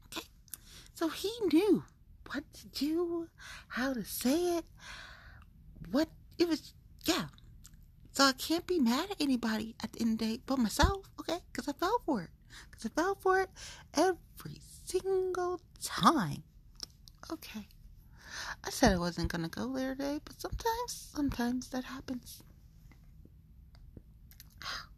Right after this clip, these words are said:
Like, why? Why? Okay. All right. All right.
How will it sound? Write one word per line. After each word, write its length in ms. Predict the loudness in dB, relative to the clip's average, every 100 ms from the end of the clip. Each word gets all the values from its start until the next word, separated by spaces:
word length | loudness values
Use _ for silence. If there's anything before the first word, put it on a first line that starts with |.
| -20 -20 -20
Like, 240 | -20 -20 -20 -20 -20 -12
why? 340 | -6 -6 -6 -10 -18 -20 -20 -20 -20 -20 -20 -20 -20 -20 -2
Why? 460 | 0 2 2 2 -2 -14 -12
Okay. 300 | -8 -10 -10 -16 -20 -20 -16 -8
All 80 | -8
right. 180 | -8 -12 -20 -20 -20 -12 -8
All 80 |
right. 180 | -6 -8